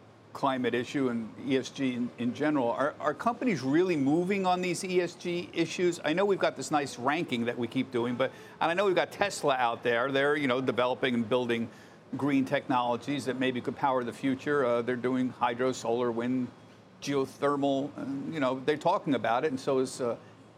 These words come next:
and Elon Musk is talking about it, but is, is everybody else doing it on a fi-, sufficient scale that's making a difference at this point? I'm asking a philosophical question, not an investment-related question, but I, I, I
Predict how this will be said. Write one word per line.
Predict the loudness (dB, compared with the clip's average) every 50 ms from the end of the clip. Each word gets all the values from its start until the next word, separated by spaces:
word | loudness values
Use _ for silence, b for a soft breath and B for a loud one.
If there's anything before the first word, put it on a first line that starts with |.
| -16 -8 -4
and | -2 -2 0 2
Elon | 2 2 2 2 2
Musk | 2 0 0 0 -4
is | -4 0
talking | 0 0 0 0 -2
about | 0 0 0 2 0
it, | 0
but | 0 0
is, | 0 -2 -6 -8 -6
is | -2 0 2
everybody | 2 4 4 2 2 2 2
else | 2 0 0 0
doing | 2 2 4 4 4
it | 4
on | 2 2 0
a | -2
fi-, | -2 -2 -2 -2 -2 -6
sufficient | -10 -8 -8 -6 -4 -6 -4 -4 -4 -6
scale | -6 -2 0 0 2 2
that's | 0 -2 -4 -8 -18 -20 -20 -20 -8 -4
making | -2 0 0 0 0 -2 0
a |
difference | 0 2 0 0 0 -4 -8 -8 -8 -12 -16 -8 -4
at | -2 -2 -2
this | -4 -6 -8
point? | -6 -6 -4 -2 0
I'm | 0 0
asking | 0 0 -2 -4 -4
a | -2
philosophical | 0 0 0 0 0 0 0 0 0 -2 -2 -2
question, | 0 0 -2 -2 -2 -4 -6 -8 -8 B B B B B
not | -2 0 2
an | 2 0 0 0
investment-related | -2 0 2 2 0 0 0 -2 -2 -2 -2 -2 0 0 0 0 -2 -2
question, | -2 -2 -2 -2 -2 -4 -4
but | -2 -2 -4 -4
I, | -6 -8 -8
I, | -6 -6 -6 -6 -6
I | -6